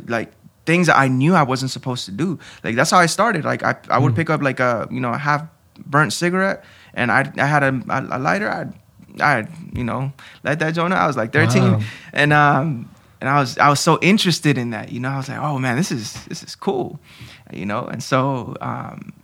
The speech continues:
Speaker 1: at the age of, like, I think I was turning fourteen, I started smoking a little bit of weed. I started, uh, you know, drinking a little bit more. I was still, you know, in this toxic relationship 'cause that's really what it was. It was all
Speaker 2: Yeah.
Speaker 1: just very,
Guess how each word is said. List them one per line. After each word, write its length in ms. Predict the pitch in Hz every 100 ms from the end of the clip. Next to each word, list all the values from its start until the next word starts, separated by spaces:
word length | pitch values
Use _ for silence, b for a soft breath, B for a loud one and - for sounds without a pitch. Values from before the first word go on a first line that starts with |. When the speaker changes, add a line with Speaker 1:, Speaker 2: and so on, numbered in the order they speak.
| -
Speaker 1:
at 140 | - 131
the 60 |
age 220 | 117 143
of, 100 | 139
like, 380 | 127 123 120 - - _ _ _
I 100 | -
think 180 | 139 165
I 40 | 151
was 100 | 143
turning 220 | 151 131
fourteen, 600 | - 147 147 156 151 151 B B B
I 60 | -
started 400 | - 147 139 127
smoking 400 | - 139 131 135
a 40 |
little 220 | 127 127 123
bit 140 | 120
of 100 | 120
weed. 520 | 131 151 147 147 151
I 80 | -
started, 380 | - 120 117 113
uh, 260 | 113 107 90
you 80 | 85
know, 120 | 117
drinking 400 | 117 135 143 139
a 20 | 135
little 160 | 135
bit 140 | 127 131
more. 240 | 131 127
I 100 | 123
was 100 | 123
still, 300 | - 147 143
you 80 | 139
know, 120 | 135
in 140 | 131 123
this 200 | 117 -
toxic 440 | - 135 135 127
relationship 540 | 123 127 156 139 131 120
'cause 100 | 127
that's 160 | 135
really 160 | 135 131
what 140 | 117
it 100 | 113
was. 220 | 123 135
It 40 | 123
was 140 | 117
all 240 | - 127 117
Speaker 2:
Yeah. 60 | 104
Speaker 1:
just 180 | 120
very, 400 | 127 123 117 110